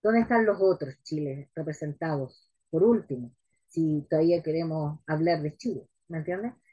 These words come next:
Entonces, no sé cómo, cómo tú lo has visto, Camila, en el sentido ya de las relaciones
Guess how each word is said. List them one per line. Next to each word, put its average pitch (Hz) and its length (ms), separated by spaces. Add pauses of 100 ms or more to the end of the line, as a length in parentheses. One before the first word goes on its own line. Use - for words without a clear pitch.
(300)
Entonces, 214 500
no 214 140
sé 285 160
cómo, 311 460
cómo 247 260
tú 262 120
lo 254 100
has 254 140
visto, 262 680
Camila, 214 420
en 240 120
el 214 100
sentido 214 500
ya 226 300
de 226 160
las 185 180
relaciones 214 800